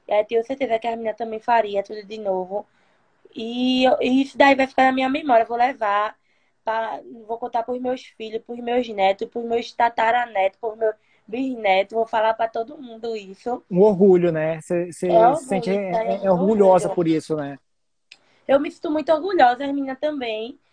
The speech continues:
Speaker 1: é, pelo fato da gente tá levando uma cultura que é daqui do, da no-, do nosso estado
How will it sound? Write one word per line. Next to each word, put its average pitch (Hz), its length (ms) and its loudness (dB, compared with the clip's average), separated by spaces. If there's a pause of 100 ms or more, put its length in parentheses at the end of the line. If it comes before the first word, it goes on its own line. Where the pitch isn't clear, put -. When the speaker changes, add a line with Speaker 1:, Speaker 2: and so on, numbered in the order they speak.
(240)
Speaker 1:
é, 240 420 4
pelo 247 260 -12
fato 240 260 -12
da 240 140 -12
gente 247 280 -18
tá 247 140 -6
levando 247 300 -6
uma 247 140 -10
cultura 254 520 -8
que 254 100 -10
é 233 60 -6
daqui 233 280 -8
do, 196 100 -20
da 220 420 -6
no-, 214 300 -6
do 208 180 -10
nosso 214 420 -6
estado 202 640 -4